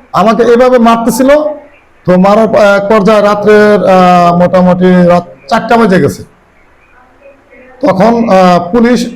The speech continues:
আহ, ওইখানে চলে গেছে। চলে যাওয়ার পরে আমাকে আর রিপনকে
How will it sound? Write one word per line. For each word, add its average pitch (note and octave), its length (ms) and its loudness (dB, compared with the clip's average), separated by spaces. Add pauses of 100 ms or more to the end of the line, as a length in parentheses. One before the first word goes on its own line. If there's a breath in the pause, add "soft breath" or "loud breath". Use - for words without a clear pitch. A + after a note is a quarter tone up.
আহ, F#3 340 0
ওইখানে G#3 280 0 (460)
চলে G#3 200 0
গেছে। F#3+ 200 0
চলে G3+ 200 0
যাওয়ার F3+ 240 2
পরে E3+ 200 0
আমাকে E3 280 0 (600)
আর D3 180 -2
রিপনকে F3 540 0